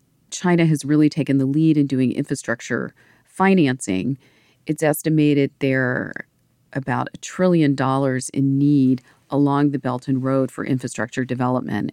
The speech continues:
and China, through the Asia Infrastructure Bank and other entities, are doing a lot of that lending. It's an area where the United States doesn't really compete. We don't do infrastructure financing.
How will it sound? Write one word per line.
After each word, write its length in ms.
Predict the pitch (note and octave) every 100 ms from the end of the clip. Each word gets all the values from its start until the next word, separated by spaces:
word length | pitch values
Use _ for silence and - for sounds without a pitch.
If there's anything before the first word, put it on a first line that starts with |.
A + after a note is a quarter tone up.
| -
and 420 | A#2+ B2 C#3+ B2+
China, 520 | - C3 B2+ B2+ A#2+ - _ _
through 480 | - D#3 D3 C#3 C3
the 120 | C3+
Asia 220 | C#3 C#3 -
Infrastructure 600 | F3 E3+ - D3+ - C#3
Bank 320 | C3 B2+ C3
and 100 | B2+
other 180 | B2+ A#2
entities, 560 | E3+ E3+ D3+ C3 B2+ - _ - _
are 140 | D3+
doing 260 | D3 D3+ C#3+
a 60 | C3
lot 240 | A#2+ A#2+
of 80 | A#2
that 200 | A2+ -
lending. 420 | A#2+ A2+ D#2+ - - _ _ _
It's 160 | D#3+ -
an 100 | -
area 400 | C#3+ D#3+ D#3 D3+
where 220 | C#3+ C#3+
the 80 | C3+
United 420 | C3+ C3 C3 B2+
States 420 | - E3+ D3+ - -
doesn't 300 | C#3+ C3+ C3
really 240 | - C#3+ A#2+
compete. 480 | - B2+ - B2+ -
We 140 | C#3
don't 240 | C#3+ C3 -
do 160 | C3
infrastructure 580 | - A#2+ A2+ - G2+ -
financing. 680 | G#2 - - C2+ - - -